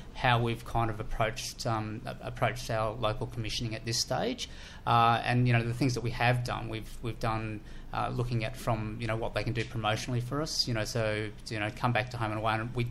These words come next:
we did get criticised a little bit for that, but, um, you know, it, it made sense for us because, you know, obviously one of our shareholders is Seven. Um, you know, Home and Away is a, is, is a, is a twenty-eight-year-old heritage brand.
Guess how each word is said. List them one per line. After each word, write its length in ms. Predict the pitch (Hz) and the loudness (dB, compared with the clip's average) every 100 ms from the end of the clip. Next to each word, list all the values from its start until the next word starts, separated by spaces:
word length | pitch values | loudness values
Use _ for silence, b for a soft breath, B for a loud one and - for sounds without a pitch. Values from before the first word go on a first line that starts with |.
| - | -2
we 80 | 123 | -2
did 160 | 123 | 0
get 180 | 120 101 | 0 -2
criticised 460 | - 110 - 110 110 | -4 -6 -2 -2 -2
a 40 | |
little 120 | 113 | -6
bit 160 | 110 113 | -6 -8
for 120 | - | 0
that, 300 | 110 - - | 2 2 0
but, 140 | 117 - B B B B | -4 -4 B B B B
um, 300 | 117 113 117 | 6 6 6
you 60 | 127 | 6
know, 100 | 117 | 6
it, 160 | 120 - | 4 2
it 100 | 123 | 4
made 260 | 127 117 | 6 6
sense 300 | - 117 123 | 2 0 0
for 140 | - 120 | -2 -4
us 200 | - - | -4 -6
because, 300 | - 117 120 | -2 0 2
you 60 | |
know, 100 | 117 | 4
obviously 280 | 113 117 120 | 4 2 2
one 120 | 117 | 0
of 60 | 113 | 0
our 80 | 101 | 0
shareholders 460 | - 107 110 104 | 0 0 0 -2
is 240 | 107 113 - | -2 -2 0
Seven. 380 | 113 123 185 190 B B - | 2 2 0 -2 B B 0
Um, 320 | 110 110 113 | 4 4 2
you 60 | 117 | 2
know, 100 | 113 | 4
Home 220 | 123 117 | 6 8
and 80 | 113 | 6
Away 200 | 110 110 | 4 4
is 80 | 107 | 0
a, 60 | - - 120 | -6 -8 -6
is, 160 | 120 | -6
is 180 | 117 110 | -6 -2
a, 200 | 107 - | -2 -2
is 100 | 110 | -4
a 80 | 110 | -2
twenty-eight-year-old 800 | - 131 117 110 113 110 104 104 | 4 6 6 4 0 -2 -2 0
heritage 420 | 113 104 104 - | -2 -2 -8 -6
brand. 380 | 107 110 95 | -6 -4 -8